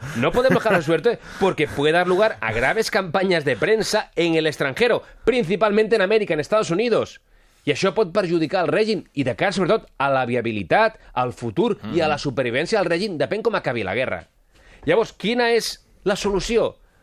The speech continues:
Speaker 1: No els podem portar a Espanya, no els podem abandonar perquè és
Speaker 2: Mhm.
Speaker 1: mala premsa
Speaker 2: Mhm.
Speaker 1: i encara, mm, pagarem conseqüències per això. Solució que proposa Gómez Jordana, ministre d'Exteriors,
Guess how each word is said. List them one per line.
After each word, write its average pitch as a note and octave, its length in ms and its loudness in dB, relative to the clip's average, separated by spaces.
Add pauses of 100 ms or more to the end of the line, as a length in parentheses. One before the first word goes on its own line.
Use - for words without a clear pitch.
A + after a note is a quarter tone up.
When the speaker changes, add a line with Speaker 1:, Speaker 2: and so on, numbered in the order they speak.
(140)
Speaker 1:
No C#3+ 200 2
els A3+ 100 -2
podem G3+ 280 0
portar F#3 280 0
a G#3 40 0
Espanya, D3+ 520 -2 (320)
no B2+ 180 0
els C3+ 140 -4
podem C#3+ 160 0
abandonar D#3 580 -2
perquè F#2+ 300 -2
és F3+ 60 -2
Speaker 2:
Mhm. - 40 0
Speaker 1:
mala F#3 180 0
premsa G3 520 0
Speaker 2:
Mhm. F2+ 320 -10
Speaker 1:
i B2 100 -4
encara, C#3 480 -2 (180)
mm, A#2 540 -6 (520)
pagarem C3+ 360 -2
conseqüències F3 600 -2
per C#3+ 100 -4
això. A2+ 300 -4 (240)
Solució G3 760 0
que D#3+ 140 -2
proposa E3+ 560 -2 (380)
Gómez F3 340 0
Jordana, E3 500 -2
ministre F3 400 -4
d'Exteriors, E3 520 -2